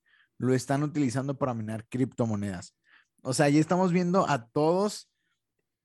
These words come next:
sumarse a este barco. O sea, ahora hasta las petroleras, bueno, ExxonMobil está minando cripto, está viendo un negocio ahí.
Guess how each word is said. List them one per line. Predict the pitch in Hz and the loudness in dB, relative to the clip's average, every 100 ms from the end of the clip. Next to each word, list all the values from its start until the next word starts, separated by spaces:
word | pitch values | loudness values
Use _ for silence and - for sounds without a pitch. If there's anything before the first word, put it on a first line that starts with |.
| _ 139 | _ -8
sumarse | - 147 156 165 156 170 165 - | -4 -2 0 0 -2 -6 -6 -8
a | 120 120 127 | -4 -2 0
este | 139 - - 165 147 _ - | -2 -6 -4 -2 -2 _ -8
barco. | 117 117 117 - 87 - _ _ _ _ | -2 -2 -2 -10 -18 -20 _ _ _ _
O | - | -10
sea, | 127 127 117 | -2 -2 2
ahora | 123 139 | 2 4
hasta | 165 170 165 | 0 0 0
las | 143 - | -2 -4
petroleras, | 131 113 113 117 143 165 180 175 _ _ _ | -8 -4 -2 0 2 2 0 -4 _ _ _
bueno, | 113 123 117 | -8 -6 -2
ExxonMobil | 127 135 - 156 156 175 202 - - - _ | -4 -4 -2 2 4 4 2 0 -18 -20 _
está | - 117 - 160 175 - - | -10 -6 0 0 0 -6 -10
minando | 123 120 135 147 151 165 - _ | -6 -2 -2 -2 0 0 -2 _
cripto, | - 135 165 - 180 175 | -2 0 0 -4 -2 0
está | 143 - 143 | -2 -2 -2
viendo | 143 147 147 147 147 - | -2 -4 -2 -2 -2 -2
un | 139 143 | -4 -2
negocio | 139 135 117 131 131 - 151 135 | -4 -6 -4 -4 -4 -4 -2 -2
ahí. | 110 104 120 170 | -2 -6 -8 -10